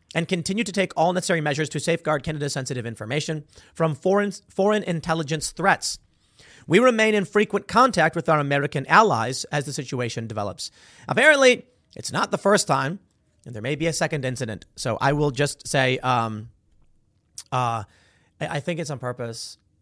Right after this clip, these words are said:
I, I think China is, is spying on us. I just, I got this weird feeling. I, I don't know why, what it is. I got the weird feeling that China's just spying, huh? Come on. From Fox News, Montana Senator Daines,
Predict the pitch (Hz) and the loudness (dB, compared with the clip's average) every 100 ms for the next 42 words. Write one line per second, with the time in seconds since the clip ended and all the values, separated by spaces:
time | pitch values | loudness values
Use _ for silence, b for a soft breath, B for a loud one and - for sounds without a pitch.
0 | _ 110 - 131 135 147 - 143 131 120 | _ -12 -8 -10 -8 -10 -8 -6 -4 -6
1 | 113 107 - - 120 - 117 117 113 110 | -6 -8 -12 -12 -12 -8 -8 -8 -10 -12
2 | 107 - - b b b 131 135 156 - | -12 -14 -20 b b b -6 -4 -4 -6
3 | b - 190 185 190 170 226 226 247 294 | b -6 -2 0 0 4 4 4 2 2
4 | 180 - _ _ _ _ _ _ - 170 | 2 -2 _ _ _ _ _ _ -2 0
5 | 196 208 233 220 202 226 247 302 254 - | 2 4 6 6 6 8 6 6 2 -2
6 | - _ _ _ - 123 127 185 214 - | -6 _ _ _ -14 -12 2 4 4 4
7 | 277 285 226 196 190 202 214 - 233 277 | 4 4 2 0 0 -2 -4 -4 -2 -2
8 | 175 214 294 _ _ _ _ _ _ - | -2 -4 -8 _ _ _ _ _ _ -10
9 | 131 80 _ _ _ _ b b b b | -10 -10 _ _ _ _ b b b b
10 | b 160 156 196 185 180 185 135 143 147 | b -6 4 6 6 2 0 0 -2 -2
11 | 190 214 220 196 180 151 160 180 147 | 0 0 2 2 2 2 2 2 0